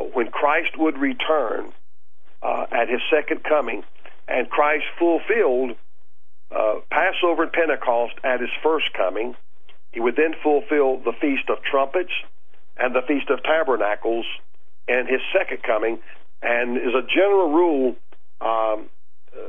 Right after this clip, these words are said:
the Feast of Trumpets is usually in September around Rosh Hashanah,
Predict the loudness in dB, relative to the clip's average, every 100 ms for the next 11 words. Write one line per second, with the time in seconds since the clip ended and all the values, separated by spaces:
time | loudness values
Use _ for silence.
0 | -8 -8 -8 -6 -4 -4 -4 -2 0 2
1 | 2 0 2 2 2 0 0 0 0 2
2 | 2 2 2 2 2 0 0 2 0 0
3 | -4 -6 -6 -6 -4 0 2 4 4 4
4 | 4 2 0 0 2 4 4 2 0